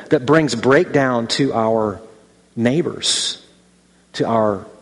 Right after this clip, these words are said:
cities, to our countries, to the, to the world. Paul is saying Jesus brings in a whole new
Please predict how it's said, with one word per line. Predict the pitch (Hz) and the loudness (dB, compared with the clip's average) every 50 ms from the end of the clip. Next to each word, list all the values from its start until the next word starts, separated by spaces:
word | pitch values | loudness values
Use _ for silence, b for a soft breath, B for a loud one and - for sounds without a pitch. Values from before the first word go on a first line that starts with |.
| - _ _ _ _ _ _ _ _ _ | -20 _ _ _ _ _ _ _ _ _
cities, | - - - - - 185 180 165 127 104 95 - - | -6 -4 -2 2 2 2 2 2 0 -2 -4 -6 -8
to | - - 127 - | -6 -6 -6 -2
our | 120 113 104 107 104 - - - - - _ _ _ _ _ _ | -2 0 0 0 -2 -4 -10 -18 -20 -20 _ _ _ _ _ _
countries, | - - - 170 156 - - 113 95 92 92 - - - | -8 -4 -4 -2 -2 -2 -4 -4 -6 -6 -6 -8 -6 -4
to | - 127 | -4 -2
the, | 113 110 104 98 95 - - - - _ _ _ _ _ _ _ - | 0 0 0 -2 -4 -12 -20 -20 -20 _ _ _ _ _ _ _ -6
to | - | -2
the | 120 113 | -2 -2
world. | 98 101 110 147 208 175 113 107 117 - - - - - - - _ _ _ _ _ _ _ - 101 - - - _ _ _ _ _ _ _ _ b b b b b _ | -2 -2 0 0 0 0 0 -2 -4 -4 -8 -12 -18 -20 -20 -20 _ _ _ _ _ _ _ -20 -20 -20 -20 -20 _ _ _ _ _ _ _ _ b b b b b _
Paul | - - 160 170 170 151 | -2 2 2 4 4 2
is | 135 - | 0 0
saying | - - 160 160 156 139 127 117 113 110 107 98 98 - - b b b b b b b b b b _ - | 0 0 0 0 0 0 2 2 0 0 -2 -4 -8 -14 -20 b b b b b b b b b b _ -8
Jesus | - - - 165 190 165 156 135 - - - - - - - - - _ _ _ _ _ - | -4 -2 0 0 2 2 2 2 2 0 0 -2 -2 -4 -8 -12 -20 _ _ _ _ _ -4
brings | - 117 143 160 156 147 147 127 107 | 0 2 2 2 2 2 0 2 2
in | 131 135 127 127 117 | 2 2 2 0 0
a | 123 123 120 | 0 -2 -2
whole | - - - - 156 156 156 160 160 160 151 - | -2 -2 0 4 4 6 6 6 4 4 2 0
new | 131 120 127 127 127 127 127 123 120 110 | 0 0 2 2 4 4 4 2 0 -2